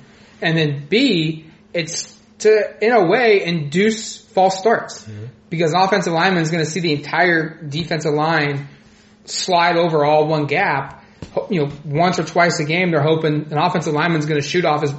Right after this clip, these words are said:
Speaker 1: off his stance, thinking the ball has been snapped. Now, it's gonna help that at, this game's at Oregon. There's not much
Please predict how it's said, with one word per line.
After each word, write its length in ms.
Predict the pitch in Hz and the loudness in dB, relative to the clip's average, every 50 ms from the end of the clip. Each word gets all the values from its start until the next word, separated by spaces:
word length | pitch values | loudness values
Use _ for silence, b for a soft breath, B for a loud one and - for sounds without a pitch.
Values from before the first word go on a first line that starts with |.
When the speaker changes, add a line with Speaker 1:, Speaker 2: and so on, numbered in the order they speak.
| - - - | -10 -12 -6
Speaker 1:
off 180 | 170 156 151 - | -4 -4 -2 -2
his 120 | 147 139 | -4 -6
stance, 500 | - - 156 175 175 160 151 147 151 - B B B B B B | -6 -6 -4 -2 -2 -2 -4 -4 -6 -10 B B B B B B
thinking 260 | - 175 165 151 156 151 | -6 -4 -2 0 0 0
the 80 | 151 | 0
ball 260 | 139 147 160 170 165 | 0 2 2 2 2
has 80 | 151 131 | 2 0
been 120 | 127 123 | -2 -6
snapped. 460 | - - - 127 110 - - - - B B B B B B B | -10 -10 -10 -10 -10 -12 -16 -20 -20 B B B B B B B
Now, 180 | 170 151 143 139 | -4 -2 -2 -2
it's 160 | 139 - - | -4 -6 -4
gonna 180 | - 165 151 139 | -2 0 2 2
help 240 | 170 175 175 - 175 | 2 2 2 0 0
that 440 | 156 151 165 165 151 160 160 - | 0 0 0 0 -2 -4 -4 -6
at, 100 | - 160 170 | -8 -8 -8
this 160 | 156 143 - | -10 -8 -4
game's 260 | 156 147 147 143 139 | -2 -2 0 0 0
at 100 | 147 135 | -2 0
Oregon. 340 | 139 143 156 156 147 151 143 | 0 0 0 0 0 -2 -2
There's 140 | 143 131 135 | -4 -4 -4
not 300 | 143 139 143 143 - - | -4 -4 -4 -6 -8 -8
much 220 | 165 139 - - | -8 -8 -8 -10